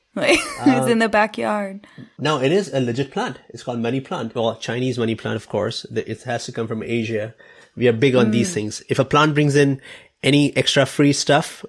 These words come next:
Speaker 2: if it's bringing in health and money, bring it on. So money plant. Yeah, we would decorate that, put some confetti and little balloons. And I don't think none of the Christmas things that we know of from the Western world was there in India back then.
Speaker 1: Okay.
Speaker 2: And yes, we would invite friends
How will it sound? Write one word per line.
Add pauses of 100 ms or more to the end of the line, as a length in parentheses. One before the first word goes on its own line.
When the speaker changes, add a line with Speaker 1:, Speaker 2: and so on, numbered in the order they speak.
Speaker 2:
if
it's
bringing
in
health
and
money,
bring
it
on.
So
money
plant. (840)
Yeah,
we
would
decorate
that,
put
some
confetti
and
little
balloons.
And
I
don't
think
none
of
the
Christmas
things
that
we
know
of
from
the
Western
world
was
there
in
India
back
then. (360)
Speaker 1:
Okay.
Speaker 2:
And
yes,
we
would
invite
friends